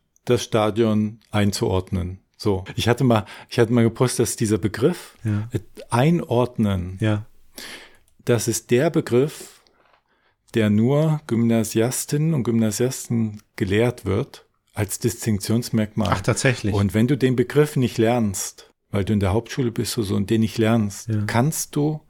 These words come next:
Speaker 1: k-, du kannst dann, mangels dieses Begriffs, diese Aufgaben nicht lösen, die Gymnasiasten und Gymnasiastinnen lösen.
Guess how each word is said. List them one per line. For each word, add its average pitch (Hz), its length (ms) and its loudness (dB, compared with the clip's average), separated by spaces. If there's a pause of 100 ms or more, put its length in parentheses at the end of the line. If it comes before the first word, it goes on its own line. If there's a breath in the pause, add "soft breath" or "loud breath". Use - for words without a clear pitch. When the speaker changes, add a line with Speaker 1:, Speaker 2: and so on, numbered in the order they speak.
(300 soft breath)
Speaker 1:
k-, 101 200 -6
du - 100 -6
kannst 151 720 0
dann, 117 440 2 (480)
mangels 135 400 0
dieses 120 280 -2
Begriffs, - 600 -2 (720 soft breath)
diese 110 420 0
Aufgaben 120 420 0
nicht 104 180 -2
lösen, 95 380 -2
die 95 140 -6
Gymnasiasten 101 840 -4
und 95 100 -6
Gymnasiastinnen 98 760 -4
lösen. 95 400 -10